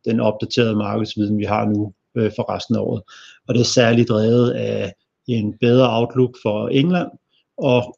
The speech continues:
og, og generelt, øh, fornuftige prisstigninger på det tyske marked. Det er egentlig det, der, der underliggende driver den her opgradering. Øhm, <clears throat> og så endelig, øh, til sidst, jamen, så vil jeg egentlig på den sidste slide, øh, bare lige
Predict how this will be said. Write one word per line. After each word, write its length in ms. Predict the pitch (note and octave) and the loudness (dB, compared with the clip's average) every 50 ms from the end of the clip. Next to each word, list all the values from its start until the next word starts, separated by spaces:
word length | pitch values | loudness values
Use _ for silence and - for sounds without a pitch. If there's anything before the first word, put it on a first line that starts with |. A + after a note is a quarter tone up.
| _ | _
og, 360 | - B2+ A#2+ A2 - - - - | -2 -2 -2 -2 -4 -4 -4 -4
og 100 | - - | -2 0
generelt, 520 | C3+ A#2+ A2+ A2+ A2+ G#2+ C3+ C#3 - - - - D4+ F#3 | 0 0 0 2 0 0 0 0 -2 -8 -12 -12 -6 -4
øh, 280 | C#3+ B2+ B2 A#2 G#2+ - | -2 0 0 -2 -2 -2
fornuftige 480 | - A#2+ A2+ A2+ A2 G#2 G#2+ - B2+ - - - | -2 0 0 0 0 -2 0 -2 -4 -2 -2 -4
prisstigninger 640 | B2 A2 - - - B2+ A#2 A#2 A2+ G#2+ G#2+ G#2+ G#2+ - | -4 -4 -4 -6 -6 -4 -2 -2 -2 -2 -4 -6 -8 -8
på 60 | A2+ | -10
det 100 | G#2+ - | -10 -10
tyske 320 | - - G#2 - - A#2+ | -10 -10 -10 -10 -8 -8
marked. 340 | G#2+ G#2 F#2 E2+ F2 F#2+ G#2+ | -8 -8 -8 -10 -12 -14 -16
Det 200 | - _ - - | -16 _ -4 -2
er 40 | A2+ | 0
egentlig 200 | A2 A#2 A2 - | 2 2 2 2
det, 100 | A2 - | 2 0
der, 160 | - - - - _ _ _ _ _ _ - | 0 0 -2 -4 _ _ _ _ _ _ -6
der 100 | A#2 A2 | -4 -2
underliggende 520 | - B2 A#2+ C3 B2 G2+ G2 - A2 G2 | 0 2 4 4 4 4 2 -2 -4 -4
driver 240 | - A#2 G#2+ G#2+ A2 | -4 -4 -4 -4 -4
den 160 | G#2+ A2 - | -6 -6 -6
her 80 | G2+ A2 | -6 -6
opgradering. 520 | G2+ F#2+ - - A2+ - - F#2 - F#2+ _ _ _ _ _ _ _ _ - - - - - - - - - - - - - E3 | -8 -8 -8 -10 -10 -10 -10 -12 -12 -16 _ _ _ _ _ _ _ _ -20 -20 -20 -20 -20 -20 -20 -20 -20 -20 -16 -4 0 4
Øhm, 300 | D3 C#3+ C#3+ D3 F3+ G#3+ - - - _ _ | 6 6 6 6 4 2 -4 -8 -16 _ _
<clears throat> 280 | _ - G3+ A#3 - - | _ 6 6 6 6 4
og 60 | D#3+ | 2
så 100 | - F#3+ | 4 6
endelig, 340 | F3+ F3 F#3 G3+ G3 F#3 E3+ | 6 6 8 6 6 6 8
øh, 220 | D3+ C#3+ C#3 C3 C3 | 6 6 4 4 2
til 120 | C3+ C#3 | 0 -4
sidst, 340 | C3 F3 F#3 F3+ - - F3+ | -4 -4 -6 -6 -8 -10 -6
jamen, 140 | D#3+ C#3+ - | -6 -4 -2
så 100 | E3 D#3+ | 0 0
vil 60 | D#3+ | 0
jeg 60 | D3+ | 0
egentlig 200 | D#3 E3 D#3+ - | 0 -2 -4 -4
på 80 | D#3 D3 | -4 -4
den 100 | C#3+ C3+ | -4 -4
sidste 280 | D#3+ D#3+ C#3+ - - | -6 -8 -8 -8 -10
slide, 280 | - C#3+ C#3 C#3+ D3+ D3+ - - D3+ | -8 -6 -4 -4 -6 -6 -8 -6 -4
øh, 520 | C#3 C3+ C3 B2+ B2 A#2+ A#2+ A#2+ B2+ A#2+ | -2 0 2 2 2 0 0 0 0 0
bare 220 | B2+ C3+ C#3+ D3 | 2 2 2 2
lige 420 | C#3+ D3+ D3+ D3 C3+ B2+ C3 D#3 | 4 4 4 4 2 2 0 -2